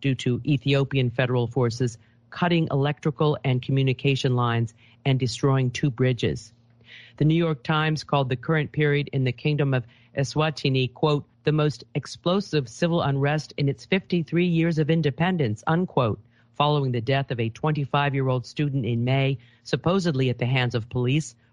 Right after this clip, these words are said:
Pro-democracy protests and looting of businesses owned by King Mswati the third have broken out.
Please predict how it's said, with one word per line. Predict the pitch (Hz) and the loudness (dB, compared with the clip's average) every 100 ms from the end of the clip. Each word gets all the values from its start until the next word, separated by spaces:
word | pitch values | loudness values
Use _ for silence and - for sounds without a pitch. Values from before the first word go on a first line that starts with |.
| - | -2
Pro-democracy | 160 165 131 143 151 151 - 135 | 0 2 2 2 2 -2 -4 -2
protests | 160 156 151 160 151 | 0 0 2 0 0
and | - 135 | -2 0
looting | 147 165 165 | 2 2 2
of | 131 113 | 0 0
businesses | 143 127 120 123 113 - - | 0 0 -2 0 -2 -4 -2
owned | 143 151 151 | 2 2 2
by | 131 120 | 2 0
King | 120 160 151 147 - - | 0 0 2 0 -4 -6
Mswati | 127 - 143 143 - 131 | -6 -2 0 0 -2 -2
the | 127 | 0
third | 123 143 139 135 _ | 2 2 2 -2 _
have | 139 120 | -4 0
broken | - 127 107 | 0 2 0
out. | - 120 113 - | 0 2 2 -2